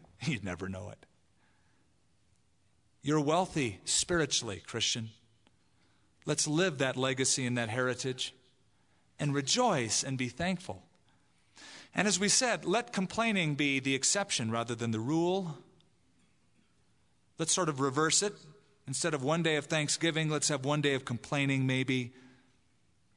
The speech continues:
only. Get all the gripes out and then be done with it. And the rest of the year, thank God. Best to just thank him all year long. So that Thanksgiving is, "Oh yeah, another day of Thanksgiving.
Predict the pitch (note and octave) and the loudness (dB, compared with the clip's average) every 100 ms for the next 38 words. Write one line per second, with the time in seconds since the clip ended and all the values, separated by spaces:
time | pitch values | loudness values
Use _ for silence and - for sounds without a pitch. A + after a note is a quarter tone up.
0 | _ - D#3 D#3 C3+ A#2+ C3 C3 A#2 D#3 | _ 0 2 4 2 2 -2 -6 -2 0
1 | D#3+ D3+ E3 C#3 B2+ D#3 D#3+ - D#3 D#3+ | 4 2 2 0 2 2 0 0 2 0
2 | D3 C#3 C3+ C3 C3 A2+ G2 F2+ - _ | 0 0 0 0 -2 -2 -6 -10 -18 _
3 | _ _ _ _ _ _ _ _ _ _ | _ _ _ _ _ _ _ _ _ _
4 | - G#2+ C3+ C#3+ D#3 C3 B2+ B2+ A#2+ - | -10 -4 -2 -2 -2 -2 0 -2 -4 -8
5 | D3 A2 A2+ G2 F#2 F2 - - _ _ | -8 -8 -8 -8 -8 -12 -14 -20 _ _
6 | _ _ _ _ _ _ _ - A#2+ C3 | _ _ _ _ _ _ _ -6 -4 -2
7 | B2+ A#2 B2+ C#3 B2+ B2+ B2 C3+ A#2+ G#2 | -4 -4 -4 -2 -4 -2 -2 -2 -2 -2
8 | G2+ G#2 A#2 - - - B3 G3+ F3 D#3+ | -4 -6 -8 -12 -14 -4 -2 0 0 2
9 | - F3 F3 D3+ D3+ - C3 A#2 B2 D3+ | 2 0 0 -2 -2 -2 -2 -2 -4 -4
10 | C3 C3+ C3+ C#3 - - F#2 | -4 -6 -6 -10 -10 -12 -14